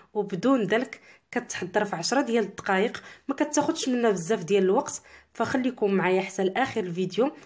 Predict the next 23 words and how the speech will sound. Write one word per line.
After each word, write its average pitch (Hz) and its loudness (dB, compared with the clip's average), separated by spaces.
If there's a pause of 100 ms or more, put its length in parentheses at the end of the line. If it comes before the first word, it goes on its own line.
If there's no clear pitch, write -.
(280)
غادي 202 -2
نشارك 208 -2
معكم 175 0
المقادير 226 2
والطريقة 208 -2
ديال 196 0
التحضير. 196 -4 (520)
كنتمنى 240 2
إن 202 2
شاء 196 -2
الله 196 0
ينال 196 4
الإعجاب 196 0
ديالكم. 190 0 (420)
ما 226 -2
تنسونيش 220 0
كيف 202 -6
ما 196 2
العادة 180 0
من 180 2
لي 180 4
لايك 233 0
ديالكم، 208 0